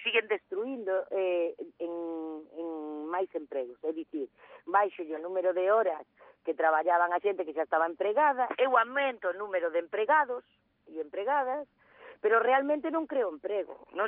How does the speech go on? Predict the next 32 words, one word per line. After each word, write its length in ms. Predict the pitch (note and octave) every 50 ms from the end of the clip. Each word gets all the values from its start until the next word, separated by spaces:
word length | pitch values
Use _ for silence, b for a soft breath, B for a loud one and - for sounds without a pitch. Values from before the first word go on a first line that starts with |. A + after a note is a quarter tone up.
| -
sei 80 | A#3 A3+ -
se 80 | - G#3
se 20 | G3 F#3+
entende, 320 | G#3+ G#3+ G#3 G3 F#3+ F#3+
eh, 480 | F#3+ F#3 - F#3+ G3 F#3 F3+ F3 F3 E3+
realmente 400 | F3+ F#3+ F3+ F3+ F#3 F3+ F3+ D#3
o 20 |
que 60 | E3
quero 160 | E3 - E3
dicir. 400 | D#3+ D3 D3 - - - - - _ _ _ B B B B B B B B B B - -
Se 80 | F#3
eles 260 | E3+ F#3+ A#3+ D4 D#4 C4+ D4
o 80 | C#4
que 160 | - C#4+ C4+ -
fan 320 | D#4 D#4 D4 D4 C#4+ C#4
é 240 | C4 B3 A3 E3 - B B B B B B -
empeorar 640 | - G#3 G#3 - A3+ A3+ A3 A3+ A#3+ C4+ C#4 C#4
a 60 | B3+ -
calidade 320 | A3+ G#3 G#3 G3+ G#3+ A3+
do 160 | A#3 A#3+ A#3 -
traballo 320 | B3 A#3+ A#3+ A#3+ A3 B3
que 160 | - B3+ A#3+
existe, 560 | - - D#4+ E4 E4+ - - - - - - - -
pero 240 | A3+ A3 A#3 B3 B3+
non 160 | C#4 D#4 E4+ D#4 -
se 160 | C4 B3 -
para 320 | - C#4+ D4 C#4+ B3+ A#3
a 80 | A3 -
sangría, 720 | - G#3 G#3 A3+ A3+ C#4+ D#4 D#4+ C#4+ B3 G#3 G3 G3 G#3+ B B B B B B B
a 80 | F#3+
desfeita 800 | F3+ F3 F#3+ F3 - - C4 D4 C#4 B3+ - - A3+ A3 A3 - - F#3+
de, 400 | G3+ G3+ G3 F#3+ F#3+ F#3 F#3